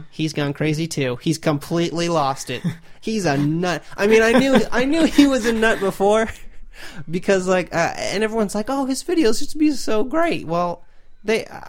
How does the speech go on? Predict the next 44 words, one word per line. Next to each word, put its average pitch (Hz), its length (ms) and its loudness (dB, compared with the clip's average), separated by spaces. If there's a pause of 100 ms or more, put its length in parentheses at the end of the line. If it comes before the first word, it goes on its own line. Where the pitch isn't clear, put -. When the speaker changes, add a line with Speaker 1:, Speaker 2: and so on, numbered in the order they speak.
Speaker 1:
I 262 180 0
thought 214 260 2
Speaker 2:
They, 165 100 0
Speaker 1:
they 240 80 4
Speaker 2:
they 208 40 2
Speaker 1:
s- - 20 2
Speaker 2:
always 247 280 0
kinda 175 340 0
bordered 156 480 0
on, 143 240 0
like, 131 300 -2 (640)
a 147 80 -2
little 147 200 -2
psychotic 139 600 -4
in 147 140 -6
a 143 80 -6
sense. 151 320 -6
Speaker 1:
Yeah, 226 800 0
that's 196 240 2
a - 20 0
good 151 220 0
way 131 160 -2
to 143 100 -6
say 127 300 -2 (260)
it. 196 160 -2
Speaker 2:
<laughs> - 20 -8
Speaker 1:
Bordered 196 300 2
on 180 220 -4
psychoticness. - 1500 -6
Yeah. 113 240 -8 (160)
So, 143 460 0
but - 180 -4
now 143 300 0
he's 127 260 -6
just, 127 160 -4
Speaker 2:
But 151 280 -4
Speaker 1:
he's 127 260 -6
gone 117 220 -4
Speaker 2:
he's, 160 100 -8
Speaker 1:
full-fledged 127 480 -2
Speaker 2:
yeah, 127 160 -4
and, 127 120 -4
Speaker 1:
psycho. 131 120 -4
Speaker 2:
like 127 260 -6